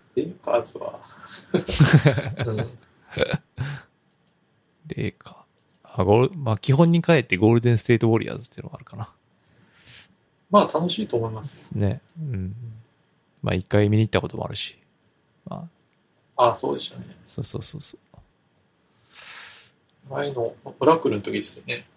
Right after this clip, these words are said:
Speaker 2: そうそうそうそうそう。いや、まあ、そうやね。す-、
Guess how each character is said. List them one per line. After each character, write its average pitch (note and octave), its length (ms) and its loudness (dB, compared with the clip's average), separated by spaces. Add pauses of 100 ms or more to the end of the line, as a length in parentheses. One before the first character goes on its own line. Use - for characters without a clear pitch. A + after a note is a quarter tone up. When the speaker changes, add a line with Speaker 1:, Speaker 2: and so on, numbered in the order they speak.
(100)
Speaker 2:
そ - 160 0
う F#2 40 -2
そ G2+ 120 0
う F2+ 40 -2
そ - 180 -10
う - 20 -8
そ - 160 -12
う - 20 -10
そ - 160 -16
う。 - 40 -20 (2750)
い - 40 0
や、 G#2 100 4
ま F2 200 -4
あ、 F2 40 -12
そ - 160 -10
う A#2 40 -8
や G#2+ 60 -12
ね。 - 180 -16 (400)
す-、 - 160 -12